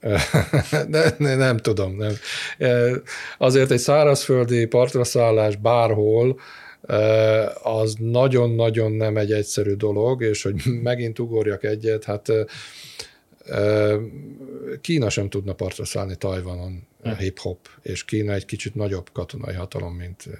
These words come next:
Speaker 1: mint Izrael.
Speaker 2: És
Speaker 1: Tehát
Speaker 2: kicsit
Speaker 1: nem.
Speaker 2: közelebb van Tajvanhoz,
Speaker 1: És
Speaker 2: mint
Speaker 1: kicsit közelebb van Tajvanhoz, csak át kell menni a tajvani
Speaker 2: Hm.
Speaker 1: szoroson, de ne, ne, az nem egy, az nem, nem, nem. Ez, ö, ö, szerintem itt, ha, ha bármi történik a továbbiakban, az légi úton történik. Vagy pedig, ha igaz, amit a New York Times írt,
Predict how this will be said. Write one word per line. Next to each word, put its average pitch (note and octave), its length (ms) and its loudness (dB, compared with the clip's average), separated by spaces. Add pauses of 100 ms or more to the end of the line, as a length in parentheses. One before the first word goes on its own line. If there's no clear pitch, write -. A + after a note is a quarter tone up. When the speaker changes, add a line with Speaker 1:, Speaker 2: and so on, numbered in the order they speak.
(140)
Speaker 1:
mint - 140 -16
Izrael. F2+ 400 -10
Speaker 2:
És - 60 -12
Speaker 1:
Tehát F#2 160 -2
Speaker 2:
kicsit A2 160 0
Speaker 1:
nem. F#2 100 0
Speaker 2:
közelebb F#2+ 320 2
van F2+ 140 0
Tajvanhoz, F#2 360 -2
Speaker 1:
És G2 120 0
Speaker 2:
mint B2 140 2
Speaker 1:
kicsit A2+ 160 0
közelebb G#2 380 2
van G2 140 -2
Tajvanhoz, F#2+ 460 0
csak - 160 -6
át G#2 180 -4
kell F#2+ 160 -12
menni F#2+ 180 -12
a F2+ 60 -12
tajvani G2 340 -6
Speaker 2:
Hm. F2+ 60 -14
Speaker 1:
szoroson, G#2+ 460 -4
de A#2 100 -6
ne, A2+ 200 -4
ne, A2+ 360 -4
az A#2+ 120 -4
nem D3+ 160 0
egy, A2+ 140 -2
az A2 180 -2
nem, C3+ 220 -4
nem, B2 180 0
nem. G2 300 -6
Ez, G#2+ 240 -6
ö, A2+ 160 -2 (520)
ö, A2 240 2
szerintem A2 480 2
itt, G#2 140 0
ha, G#2 340 0
ha G2+ 200 -4
bármi A2 360 0
történik G2+ 440 -4
a F#2+ 60 -2
továbbiakban, G2+ 680 -4
az F#2+ 120 -10
légi F#2+ 280 -8
úton F2+ 300 -12
történik. - 580 -12 (260)
Vagy C#3+ 340 4
pedig, B2+ 420 2
ha A2+ 140 0
igaz, A2+ 280 0
amit G#2 220 -2
a G#2 60 -4
New G#2 160 -4
York G2+ 160 -4
Times G2+ 300 -4
írt, A2 320 -2